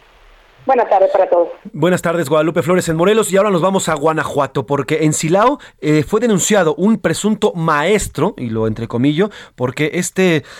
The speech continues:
Speaker 2: pues este criminal habría, habría abusado sexualmente de al menos seis alumnas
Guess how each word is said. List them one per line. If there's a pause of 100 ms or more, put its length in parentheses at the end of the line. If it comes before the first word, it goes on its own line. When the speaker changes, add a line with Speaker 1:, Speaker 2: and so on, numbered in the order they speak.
(180)
Speaker 2:
pues
este
criminal
habría,
habría
abusado
sexualmente
de
al
menos (220)
seis
alumnas